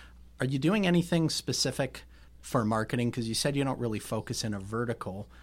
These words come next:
Do you feel like it's your marketing, or is it a byproduct of the standardization and the model that you've created that's helping attract people to you? And is that word of mouth, or is it being very intentional through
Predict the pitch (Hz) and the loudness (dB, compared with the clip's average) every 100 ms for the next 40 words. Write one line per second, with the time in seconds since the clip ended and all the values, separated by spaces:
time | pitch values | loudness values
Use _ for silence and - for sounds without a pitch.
0 | - - 131 127 - 175 196 180 127 - | -18 -8 0 2 4 4 4 2 0 -6
1 | - - 123 - - - - - - - | -12 -4 -2 -2 -2 -2 -4 -16 -20 -4
2 | 131 117 110 127 - 180 214 220 - 143 | 0 2 0 -2 -4 -4 -2 -4 -4 -2
3 | 127 127 123 123 127 123 - - 151 127 | 2 2 2 2 0 -2 -8 -4 -2 0
4 | - 120 151 156 - 123 117 117 - - | 2 2 2 0 0 2 2 0 -4 -10
5 | - - 120 113 110 - 131 127 110 107 | -16 -8 -6 -4 -2 0 2 2 0 -2
6 | 95 107 120 123 104 98 95 95 104 139 | -4 -2 -2 0 -2 -4 -4 -4 0 2
7 | 147 101 98 - 107 95 - 104 95 95 | 2 0 -6 -6 -6 -6 -8 -6 -6 -8
8 | 95 - - - - - 92 120 117 117 | -10 -14 -20 -20 -12 -8 -6 -4 -2 -4
9 | 95 - - 107 107 - - - 107 95 | -6 -8 -6 -6 -6 -8 -12 -10 -8 -8
10 | - 110 101 92 95 95 107 101 120 127 | -6 -4 -4 -6 -6 -6 -6 -6 -2 0
11 | 151 113 131 180 - 104 107 113 110 110 | 2 2 2 0 0 -4 -4 -4 -4 -4
12 | 107 107 107 107 107 101 98 - 107 - | -2 -4 -4 -6 -6 -6 -6 -4 -4 -4
13 | 107 101 - 101 98 98 | -6 -8 -8 -10 -8 -10